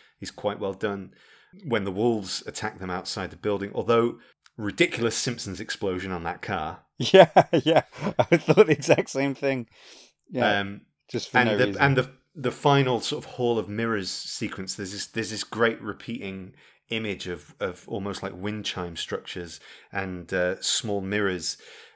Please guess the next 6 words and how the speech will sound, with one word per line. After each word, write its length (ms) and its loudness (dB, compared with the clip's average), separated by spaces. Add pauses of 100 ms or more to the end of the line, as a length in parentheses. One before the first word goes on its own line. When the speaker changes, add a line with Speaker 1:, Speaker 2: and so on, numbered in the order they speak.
(140)
Speaker 1:
And, 320 -4
um, 400 -8 (600)
yeah, 140 2
when 200 2
the 100 2
wolves 580 4